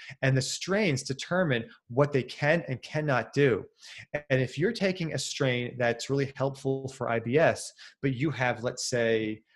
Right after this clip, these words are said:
I don't know, diabetes, you might make your, uh, make your diabetes worse because it's not meant to treat diabetes, it's meant to treat I B S, or it's meant to treat something else. And so people will say to me, "Oh, I take a probiotic, so I'm fine." And then I think, "Well, what probiotic do you take?"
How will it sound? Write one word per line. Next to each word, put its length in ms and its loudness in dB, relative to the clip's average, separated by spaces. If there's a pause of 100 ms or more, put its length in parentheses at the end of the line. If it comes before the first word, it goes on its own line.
(180)
I 60 -2
don't 100 0
know, 120 -2
diabetes, 720 0 (200)
you 140 0
might 180 8
make 240 2
your, 240 0 (220)
uh, 120 -2
make 280 2
your 80 4
diabetes 600 2
worse 460 2 (300)
because 300 2
it's 140 -2
not 200 2
meant 300 6
to 100 -6
treat 240 -4
diabetes, 480 0
it's 160 -6
meant 220 -2
to 60 -10
treat 300 -4
I 140 -2
B 160 0
S, 340 4 (260)
or 60 2
it's 140 0
meant 160 2
to 80 -8
treat 260 -4
something 400 -4
else. 440 0 (440)
And 100 0
so 160 4
people 300 -2
will 80 2
say 140 0
to 60 2
me, 80 4
"Oh, 100 6
I 60 4
take 180 2
a 40 2
probiotic, 540 6
so 160 2
I'm 140 2
fine." 280 -2 (480)
And 120 2
then 80 8
I 60 8
think, 280 0
"Well, 280 -2 (440)
what 160 -6
probiotic 480 4
do 100 0
you 100 4
take?" 360 4